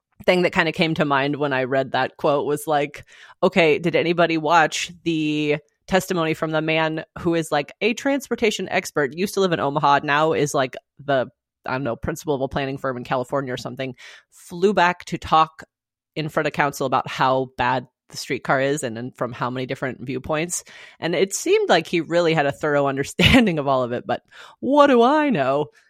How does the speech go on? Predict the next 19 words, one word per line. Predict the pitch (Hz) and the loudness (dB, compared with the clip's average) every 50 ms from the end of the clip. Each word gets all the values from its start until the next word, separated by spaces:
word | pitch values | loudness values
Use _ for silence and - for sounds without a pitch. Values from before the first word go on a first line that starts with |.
| _ _ - | _ _ -2
Anyway, | 302 294 254 190 156 151 156 | 0 2 2 4 4 2 2
so | - - 190 185 180 180 - - - - - | 2 4 6 6 6 4 0 -16 -12 -2 2
I | 233 233 | 4 6
guess, | 240 233 220 - - - | 6 6 4 2 -2 0
you | - 214 185 | 2 4 6
know, | 160 156 156 160 160 - _ _ _ _ _ _ _ _ - | 6 6 4 2 -2 -10 _ _ _ _ _ _ _ _ -14
sure, | - - - 170 156 139 123 | -8 -4 0 0 0 0 0
hopefully | 123 - 196 196 190 - 208 196 185 180 180 180 - | -2 0 0 0 0 0 0 0 2 4 2 2 2
in | 156 160 | -2 -4
ten | 151 165 165 160 | 0 -2 -2 0
years | 156 151 156 156 - | 0 -2 -2 -4 -4
we | 160 | -8
can | - 151 | -8 -6
all | 151 147 | -4 -2
look | 147 147 - - | -2 -4 -2 0
back | 151 147 143 | 0 0 0
and | 151 143 | -2 -4
be | 143 139 | -2 0
like, | 139 143 | 0 0